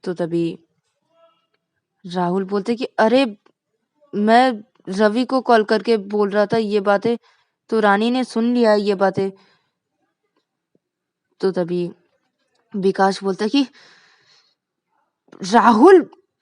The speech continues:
तू, तुझे मैंने बोला था श्रुति, मैंने तुझे भी बोला था कि मैं रानी से प्यार नहीं करता हूँ, और ये आ-, आके मुझे डायरेक्ट थप्पड़ मार दी। मैं इससे प्यार नहीं करता, मैं कब से इसको समझा जा रहा हूँ,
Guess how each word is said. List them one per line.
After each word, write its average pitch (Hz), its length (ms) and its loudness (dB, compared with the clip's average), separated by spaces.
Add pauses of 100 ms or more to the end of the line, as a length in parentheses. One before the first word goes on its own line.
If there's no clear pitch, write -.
(180)
तू, 392 160 8 (1080)
तुझे 370 220 6
मैंने 403 200 2
बोला 349 440 4
था 381 180 4
श्रुति, 349 340 0
मैंने 415 220 -2
तुझे 359 320 4
भी 370 120 2
बोला 339 260 4
था 359 100 2
कि 381 140 0
मैं 370 120 -2 (240)
रानी 302 260 4
से 359 100 2
प्यार 339 240 4
नहीं 320 160 0
करता 269 260 2
हूँ, 262 180 2 (1000)
और 339 100 4
ये 339 200 8
आ-, 339 180 6 (260)
आके 269 320 2
मुझे 285 360 2 (460)
डायरेक्ट 226 420 2
थप्पड़ 240 260 2
मार 320 240 4
दी। 403 160 6 (2500)
मैं 262 160 4
इससे 392 220 2
प्यार 349 240 6
नहीं 359 160 2
करता, 349 240 2
मैं 349 140 2
कब 302 140 0
से - 160 2
इसको 311 200 0
समझा 254 320 4
जा 226 160 6
रहा 208 120 6
हूँ, 311 100 2